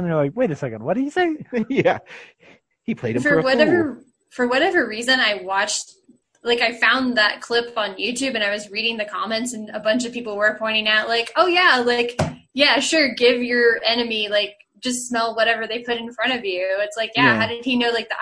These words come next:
Speaker 3: iocane powder wouldn't have just killed him just from inhaling it? And
Speaker 2: Yeah.
Speaker 3: Le-, and Wesley didn't even do anything to the cups.
Speaker 1: Right.
Speaker 2: Yeah, I,
Speaker 1: Oh, that's true.
Speaker 2: yeah,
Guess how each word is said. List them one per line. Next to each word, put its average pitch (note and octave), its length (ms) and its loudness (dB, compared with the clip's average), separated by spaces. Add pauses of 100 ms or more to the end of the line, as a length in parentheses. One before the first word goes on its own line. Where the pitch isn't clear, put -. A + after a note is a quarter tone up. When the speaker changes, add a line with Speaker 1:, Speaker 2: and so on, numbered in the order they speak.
Speaker 3:
iocane A3 380 -2
powder G3+ 320 -2
wouldn't G3+ 200 -8
have F#3+ 80 -8
just G3+ 220 -12
killed G#3+ 280 -4
him G3+ 180 -10
just - 160 -14
from G#3 160 -8
inhaling F#3+ 600 -6
it? F3+ 260 -8 (720)
And A#3+ 120 -2
Speaker 2:
Yeah. C4 60 4 (120)
Speaker 3:
Le-, A#3 60 -6
and A#3+ 200 0
Wesley A#3+ 300 4
didn't A#3 240 -2
even G#3+ 220 -2
do G#3+ 120 -4 (140)
anything A#3 380 2
to F#3+ 60 -6
the F#3 120 -10
cups. - 600 -8 (480)
Speaker 1:
Right. F#3+ 360 6
Speaker 2:
Yeah, E3 180 6
I, D#3 100 6
Speaker 1:
Oh, F3+ 120 6
that's F3 220 6
true. F3+ 180 2
Speaker 2:
yeah, D3 120 4